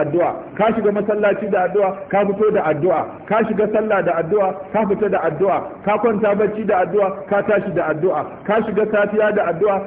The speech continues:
ka shiga yamma da addu'a. Na? Sai cin abinci. In za ka ci abinci, "Sammillaha wa kul mimma yalika wa kul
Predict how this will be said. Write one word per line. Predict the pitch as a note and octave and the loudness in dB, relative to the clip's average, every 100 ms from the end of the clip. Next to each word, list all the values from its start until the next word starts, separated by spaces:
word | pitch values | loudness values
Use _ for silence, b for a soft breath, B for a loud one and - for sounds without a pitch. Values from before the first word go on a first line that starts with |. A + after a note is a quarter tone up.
| - | -4
ka | G3 G#3 | -2 0
shiga | F3 G3 | 0 0
yamma | F3+ F3 | 2 0
da | E3+ D#3 | 0 0
addu'a. | C3 D#3 C3+ - - - - - - - - - - - - - - - - - - - - - | 0 0 0 -2 -10 -18 -18 -18 -18 -18 -18 -18 -18 -16 -18 -18 -16 -16 -16 -14 -14 -14 -10 -2
Na? | F3+ C4+ D#4 - - - - - - - - - - | 0 0 -4 -10 -14 -14 -14 -14 -14 -14 -14 -8 0
Sai | G3+ G3+ | 0 2
cin | A3 | 0
abinci. | E3+ D#3+ D#3+ D#3 - - - - - - - - - - - - - - | 2 2 0 0 -6 -12 -18 -18 -16 -14 -14 -16 -16 -16 -16 -16 -12 -6
In | E3+ | 0
za | G3 G3+ | 0 2
ka | F3 | 0
ci | G#3 | 0
abinci, | F3 F3+ F#3+ G3+ G3+ - - - - - - - | 2 2 0 -2 -6 -10 -18 -20 -20 -20 -8 0
"Sammillaha | G#3 G3 E3 D#3 D#3+ C#3+ A2 - - A#2+ G2+ F2+ - - - - | 2 4 4 4 2 0 -4 -8 -14 -14 -14 -16 -18 -18 -8 -2
wa | E3 | 0
kul | G#3 A3 G#3 | 2 2 4
mimma | F#3+ E3+ F3+ F#3 | 2 2 4 4
yalika | D#3+ D3+ D#3+ D#4 - - - - - - - - - - | 4 4 4 4 0 -4 -10 -14 -16 -16 -18 -18 -18 -2
wa | D3+ D#3+ | 0 2
kul | G#3+ B3 B3+ | 4 2 0